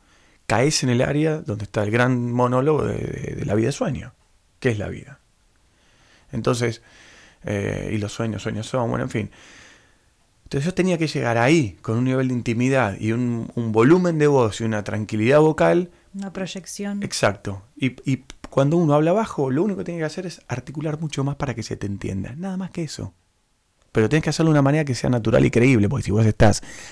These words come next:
Speaker 1: articulando mucho, parece que estás en el éter. Es decir,
Speaker 2: Ujú.
Speaker 1: bueno, y todo eso se trabaja, se entrena, si a uno tiene el interés de hacerlo, ¿no?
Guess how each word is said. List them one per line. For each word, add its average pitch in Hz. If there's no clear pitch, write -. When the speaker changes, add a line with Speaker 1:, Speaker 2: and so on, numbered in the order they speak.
Speaker 1:
articulando 107
mucho, 131
parece 104
que 101
estás -
en 87
el 98
éter. -
Es 156
decir, 101
Speaker 2:
Ujú. 156
Speaker 1:
bueno, 127
y 117
todo 202
eso 220
se -
trabaja, -
se -
entrena, 107
si -
a -
uno 196
tiene 120
el 101
interés 110
de 92
hacerlo, -
¿no? -